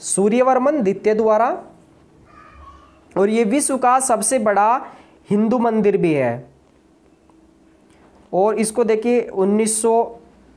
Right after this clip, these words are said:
तिरसठ में कंबोडिया ध्वज में भी इसको स्थान दिया गया। इसके बाद यहाँ पे आगे ब्रह्मा मंदिर राजस्थान में, अजमेर में है ये। इसके बाद है यहाँ पे हुच्चीमल मंदिर,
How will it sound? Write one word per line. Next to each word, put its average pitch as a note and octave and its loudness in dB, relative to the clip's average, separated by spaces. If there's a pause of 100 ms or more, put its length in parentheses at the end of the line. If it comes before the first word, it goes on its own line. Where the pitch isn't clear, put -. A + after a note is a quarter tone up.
(220)
तिरसठ G3+ 0
में A#3 -2
कंबोडिया G#3 0
ध्वज G3 0
में A3+ 0
भी A3+ -2
इसको A3 -2
स्थान G#3+ 0
दिया G#3+ 0
गया। G#3+ 0 (2250)
इसके F#3+ 0
बाद A3+ 2
यहाँ G#3+ 2
पे A3 0
आगे G#3+ 0 (1000)
ब्रह्मा F#3+ 0
मंदिर A#3 -2 (140)
राजस्थान G3+ 0
में, A#3 -2 (1160)
अजमेर G3+ 0
में A#3 0
है A#3 2
ये। C4 -4 (840)
इसके F#3 0
बाद A3 2
है A3+ 4
यहाँ G#3+ 2
पे A3 0
हुच्चीमल A#3 0 (220)
मंदिर, G#3 0